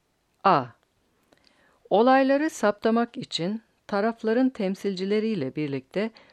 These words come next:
başvuruyu incelemeye devam eder. Gerekli durumlarda soruşturma yapar. İlgili devlet bu soruşturmanın etkinliğini sağlamak için gerekli koşulları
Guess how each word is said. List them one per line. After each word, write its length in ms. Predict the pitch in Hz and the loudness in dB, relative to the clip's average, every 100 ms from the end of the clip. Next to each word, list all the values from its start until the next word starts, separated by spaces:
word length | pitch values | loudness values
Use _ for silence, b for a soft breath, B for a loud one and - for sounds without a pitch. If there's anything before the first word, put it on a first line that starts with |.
| B | B
başvuruyu 560 | 226 254 - 147 135 131 | 0 0 -2 -4 -4 -4
incelemeye 720 | - 175 165 143 135 151 165 | -4 -4 -2 -2 -2 -4 -4
devam 380 | 160 147 139 127 | -4 -4 -4 -6
eder. 420 | 120 127 123 - _ _ _ _ _ 147 | -8 -10 -14 -16 _ _ _ _ _ 0
Gerekli 460 | 165 147 - 139 | 0 0 -6 -10
durumlarda 720 | 131 131 127 123 120 - 196 214 _ | -8 -6 -6 -6 -8 -8 -8 -10 _
soruşturma 680 | - 196 170 156 - 143 131 | -12 -6 -6 -8 -12 -8 -8
yapar. 480 | 127 - - 127 - _ _ _ _ _ _ _ _ _ _ _ _ | -10 -12 -16 -18 -20 _ _ _ _ _ _ _ _ _ _ _ _
İlgili 480 | - 165 151 156 147 | -4 -2 -2 -2 0
devlet 460 | 139 127 175 226 _ b b | -2 -2 -4 -4 _ b b
bu 180 | 214 285 | -4 -4
soruşturmanın 920 | - 202 175 170 - 175 175 139 131 - - | -2 0 0 -2 -6 -4 -2 -4 -6 -10 -10
etkinliğini 680 | 190 - 156 147 143 135 143 | -10 -6 -6 -4 -4 -6 -8
sağlamak 600 | - 156 156 165 156 127 | -4 -2 -2 -4 -8 -12
için 340 | - 185 208 _ _ - | -10 -8 -8 _ _ -6
gerekli 440 | 190 190 190 196 | -4 -4 -6 -12
koşulları 720 | - 127 - 131 127 139 165 | -12 -18 -14 -12 -8 -8 -8